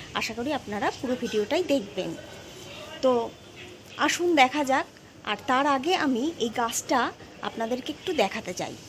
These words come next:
এই যে কুড়ি লিটারের একটা বালতিতে কিন্তু আমি গাছটা লাগিয়েছি এবং গাছে কি পরিমাণ কুড়ি এসেছে দেখুন। ফুল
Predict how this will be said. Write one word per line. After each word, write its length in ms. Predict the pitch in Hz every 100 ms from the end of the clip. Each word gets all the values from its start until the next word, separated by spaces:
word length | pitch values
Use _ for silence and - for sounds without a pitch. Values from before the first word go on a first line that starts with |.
| - - - - - - - - - - - - - - - - - - - - - _ - - - - - - -
এই 180 | 247 214
যে 100 | 196 185 - - - - - - - - - -
কুড়ি 240 | 285 294 349
লিটারের 460 | 339 330 339 349 330 311
একটা 260 | - 302 277 302 240
বালতিতে 480 | 220 240 285 285 330
কিন্তু 260 | 339 320 330
আমি 160 | 285 262
গাছটা 260 | 202 - 254
লাগিয়েছি 600 | 214 185 214 240 - 202 214 -
এবং 180 | 226 226 220
গাছে 340 | 233 220 - 311 -
কি 100 | 254
পরিমাণ 340 | 294 294 320 359 - -
কুড়ি 280 | 285 294 330 311
এসেছে 480 | - 254 - - 214 311 - - - - -
দেখুন। 420 | 226 208 - 214 247 359 - - - - -
ফুল 280 | - 254